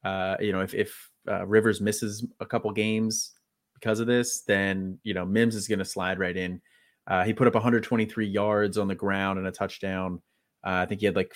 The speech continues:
four catches for twenty yards. Uh, uh, so he puts up a lot of, uh, <laughs> he puts up a lot of points there. So I, I, he'll be, he'll be a solid pickup.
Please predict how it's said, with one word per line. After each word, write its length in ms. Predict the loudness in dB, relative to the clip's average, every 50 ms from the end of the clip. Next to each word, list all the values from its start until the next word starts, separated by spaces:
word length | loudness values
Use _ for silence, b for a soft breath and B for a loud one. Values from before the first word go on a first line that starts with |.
| -20 -20 -20 -20 -12 -4
four 380 | -2 0 2 2 2 2 2 0
catches 540 | -2 0 2 2 2 2 -2 -4 -2 -4 -6
for 440 | -4 -2 -2 0 0 0 -2 -4 -6
twenty 640 | -8 -10 -6 -4 -2 -2 -2 -2 -2 -2 -4 -6 -8 _ _ _ _ _ _ _ _
yards. 800 | -2 0 2 2 4 4 4 4 2 0 -2 -4 -4 -4 -6 -8 -10 _ _ _ _ 0
Uh, 500 | 0 2 2 2 2 0 0 -2 -2 -4 -4 -6 -8 -6
uh, 160 | -4 -4 -4 -6
so 400 | -2 4 6 6 6 6 2 0
he 180 | 0 2 2 4
puts 240 | 6 6 4 6 4
up 140 | 2 4
a 40 | 4
lot 260 | 4 6 6 6 4
of, 200 | 4 2 0 -2
uh, 300 | -2 0 0 -2 -2 -4 -6 _ _ _ _ _ _ _ _ _ _ _ _ _ _
<laughs> 560 | -20 -20 -20 -20 _ _ -20 -20 -10 -2 2
he 80 | 2 2
puts 640 | 2 0 -2 2 2 2 4 6 8 8 8 8
up 80 | 8 8
a 40 |
lot 200 | 8 8 8 8
of 80 | 6 4
points 320 | 0 -2 0 -2 -2 -4
there. 180 | -2 -2 -2 -2
So 200 | -2 -2 -2 -2
I, 340 | 0 -2 0 0 -2 -2 0
I, 40 | 2
he'll 120 | 4 4
be, 140 | 4 4 4
he'll 120 | 0 0 2
be 120 | 2 0
a 40 | 0
solid 280 | 0 -2 -4 -4 -6
pickup. 280 | -8 -10 -10 -10 -12